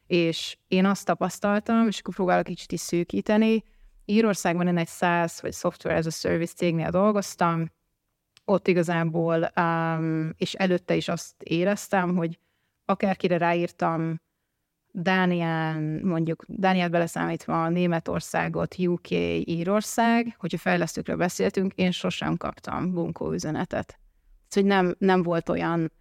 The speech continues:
ahonnan viszont igen, az inkább egy picit keletebbre, tehát, hogy Magyarországon ez nekem nagyon jellemző volt, tehát még, ö, vicces képeket is kaptam, ö, ruha nélkül, stb. Tehát egy ilyen teljesen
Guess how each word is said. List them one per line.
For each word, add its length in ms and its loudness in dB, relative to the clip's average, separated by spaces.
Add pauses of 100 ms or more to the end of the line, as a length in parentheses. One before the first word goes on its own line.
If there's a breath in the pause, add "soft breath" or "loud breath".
(540)
ahonnan 460 4
viszont 340 0
igen, 260 4
az 120 2
inkább 280 0
egy 100 -2
picit 260 -10
keletebbre, 800 2
tehát, 220 -2
hogy 200 -2
Magyarországon 720 0
ez 100 -2
nekem 240 0
nagyon 240 0
jellemző 520 0
volt, 260 4
tehát 340 -2
még, 260 -2
ö, 200 -2
vicces 320 -4
képeket 440 -6
is 140 -6
kaptam, 640 -4 (340)
ö, 140 0
ruha 200 0
nélkül, 460 2
stb. 460 -2
Tehát 200 -2
egy 60 0
ilyen 140 2
teljesen 720 2